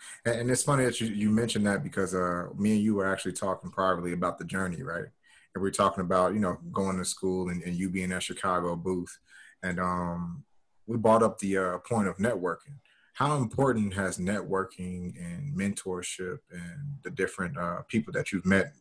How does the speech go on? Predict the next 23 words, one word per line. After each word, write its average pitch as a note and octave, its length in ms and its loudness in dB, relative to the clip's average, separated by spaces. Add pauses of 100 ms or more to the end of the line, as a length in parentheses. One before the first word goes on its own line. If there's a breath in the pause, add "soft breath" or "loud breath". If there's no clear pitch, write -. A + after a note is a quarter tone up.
(200)
along F2+ 300 2
your F2 80 0
journey, F2+ 380 6
you F#2 100 4
know, F2+ 200 4 (380 loud breath)
no C#3+ 60 10
matter, C3+ 240 12
no C3 100 12
matter B2+ 240 12
where B2+ 140 12
you A2+ 100 10
were G#2 100 12
working, F#2+ 460 6 (300 loud breath)
how, B2 100 8
how A#2+ 220 8
important G#2+ 340 8
was F2 140 2
it, F2+ 60 -2
has F#2 180 4
that F#2 200 6
been F2 300 -2
to F#2+ 220 -4
success? - 540 -6